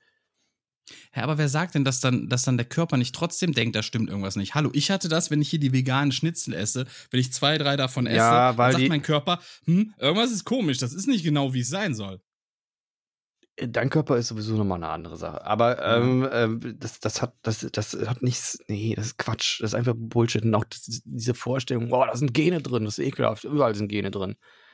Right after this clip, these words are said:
Speaker 2: So ist genauso wie Chemie, überall ist Chemie drin, alles ist Chemie. Wenn die Leute lesen Ascorbinsäure, dann kriegen die einen Rappel, obwohl das einfach Vitamin C ist. Das ist einfach, das ist einfach nur, nur so blödes Bauchi-Bauchi-Scheiß, ohne wirklich Ahnung davon zu haben.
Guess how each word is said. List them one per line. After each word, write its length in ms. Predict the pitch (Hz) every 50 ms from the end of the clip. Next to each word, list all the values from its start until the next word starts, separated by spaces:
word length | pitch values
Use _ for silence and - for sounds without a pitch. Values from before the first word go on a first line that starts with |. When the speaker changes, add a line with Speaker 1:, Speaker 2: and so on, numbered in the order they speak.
| _ _ _
Speaker 2:
So 120 | - 131
ist 120 | 123 - -
genauso 340 | 147 139 135 143 143 127
wie 120 | 123 131 120
Chemie, 460 | - - 131 117 123 143 151 139 120
überall 300 | 127 147 147 143 123 117
ist 80 | 113 -
Chemie 300 | - 117 98 107 107 101
drin, 180 | - - 98
alles 200 | 101 123 123 104 104
ist 80 | 98
Chemie. 340 | - - 98 98 98 95 95
Wenn 80 | 104 101
die 60 | 101
Leute 280 | 101 107 123 123 -
lesen 220 | 107 113 123 110 113
Ascorbinsäure, 680 | 110 117 117 - - 107 104 117 131 131 123 131 127 123
dann 140 | 113 110 -
kriegen 160 | - 120 120
die 80 | 117 113
einen 80 | 104
Rappel, 280 | 98 113 113 - 110 92
obwohl 240 | 95 101 - 120 120
das 100 | 113 107
einfach 220 | 113 117 - 104
Vitamin 320 | 110 113 117 104 101 98 95
C 220 | - - 117 110
ist. 180 | 98 90 - _ - - - - - - - - - - _ -
Das 100 | - 95
ist 20 | 131
einfach, 160 | 135 127 135
das 120 | 127 117
ist 220 | 117 120 131 123 -
einfach 240 | 131 120 127 117 113
nur, 340 | 113 110 110 117 120 117
nur 460 | - 117 117 117 117 120 117 120 117 113 - -
so 140 | 120 120
blödes 500 | 107 101 104 107 120 135 143 147 127 - 98
Bauchi-Bauchi-Scheiß, 1040 | 110 120 127 - 120 107 104 104 117 120 - 120 107 - 107 98 101 104 101 -
ohne 220 | - 104 104 104 101
wirklich 240 | 98 98 107 107 -
Ahnung 200 | - 98 98 95
davon 220 | 90 - - 92
zu 140 | - - -
haben. 220 | 92 95 95 98